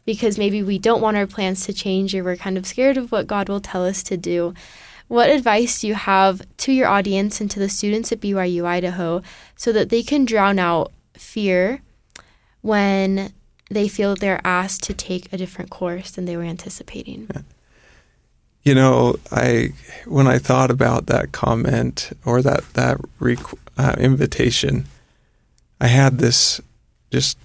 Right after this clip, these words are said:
Speaker 2: inside me, this idea of trying to figure out how to, um, I guess, portray the, the excitement of, this isn't a scary thing. This is an exciting thing because the Lord has something in store for you that's way better than what you've thought of.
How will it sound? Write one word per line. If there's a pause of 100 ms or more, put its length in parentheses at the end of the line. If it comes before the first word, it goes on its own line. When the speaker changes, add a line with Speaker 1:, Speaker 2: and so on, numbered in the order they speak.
(760)
Speaker 2:
inside
me,
this
idea
of
trying
to
figure
out
how
to, (300)
um, (460)
I
guess,
portray
the,
the
excitement (100)
of, (340)
this
isn't
a
scary
thing. (560)
This
is
an
exciting
thing
because
the
Lord
has
something
in
store
for
you
that's
way
better
than
what
you've
thought
of.